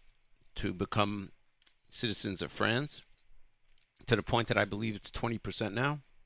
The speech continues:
And, um, they're gonna have to figure out a way to deal with it, as will the rest of Europe. Anyway, then on Friday night,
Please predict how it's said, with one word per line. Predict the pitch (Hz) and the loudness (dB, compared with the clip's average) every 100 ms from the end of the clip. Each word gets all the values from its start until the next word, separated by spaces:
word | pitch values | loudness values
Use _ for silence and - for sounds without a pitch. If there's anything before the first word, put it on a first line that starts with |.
| - _ - - - - _ _ _ - - | -20 _ -16 -14 -16 -18 _ _ _ -12 -2
And, | 98 104 110 98 120 | 2 2 0 4 8
um, | 113 117 117 117 117 120 - _ - | 8 6 2 -2 -6 -10 -14 _ -4
they're | 107 | 0
gonna | 120 117 | 2 2
have | 127 | 0
to | - | -2
figure | 117 117 117 | -6 0 2
out | 113 | 4
a | |
way | 113 | 2
to | 113 | 0
deal | 98 127 123 | -2 -4 -4
with | - | -6
it, | - - _ _ _ _ _ - | -6 -8 _ _ _ _ _ -4
as | 104 - | -2 0
will | 104 | 2
the | 104 | 4
rest | 107 117 - | 4 4 2
of | |
Europe. | 90 76 85 - | -2 -2 -6 -2
Anyway, | 123 131 104 123 127 - - - - _ - | 2 6 8 6 2 -16 -20 -20 -20 _ 8
then | 202 233 196 | 10 10 10
on | 175 | 8
Friday | 170 - 196 208 196 | 8 8 10 10 8
night, | 208 240 170 | 8 8 6